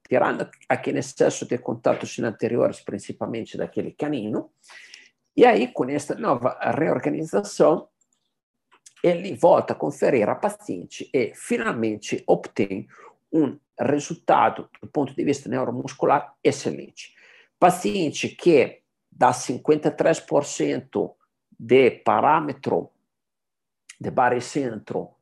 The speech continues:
in anterior que ela tinha, ah, antes, no começo do tratamento,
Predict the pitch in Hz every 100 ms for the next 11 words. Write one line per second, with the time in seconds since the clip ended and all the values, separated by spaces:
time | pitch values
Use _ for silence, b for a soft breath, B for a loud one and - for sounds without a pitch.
0 | - 104 117 117 120 123 101 110 107 -
1 | - 170 - - - 123 113 110 - 151
2 | 143 - 185 202 - 98 - 104 107 131
3 | 120 - 110 127 120 165 160 131 123 -
4 | 202